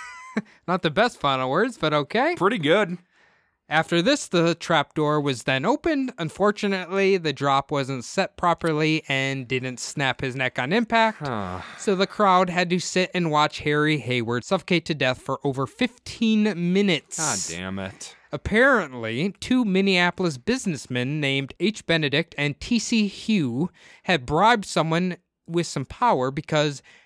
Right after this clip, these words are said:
Speaker 2: they had taken a phonograph machine into Harry's jail cell just prior to his death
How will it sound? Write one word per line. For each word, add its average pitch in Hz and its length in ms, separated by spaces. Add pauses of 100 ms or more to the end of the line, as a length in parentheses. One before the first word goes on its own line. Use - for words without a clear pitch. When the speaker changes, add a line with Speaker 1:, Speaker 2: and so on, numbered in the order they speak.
(160)
Speaker 2:
they 180 140
had 214 260
taken 165 460
a 143 180
phonograph 143 760
machine 139 380
into 143 240
Harry's 175 480
jail 170 320
cell 131 320
just 202 440
prior 180 300
to 196 160
his 160 160
death 123 360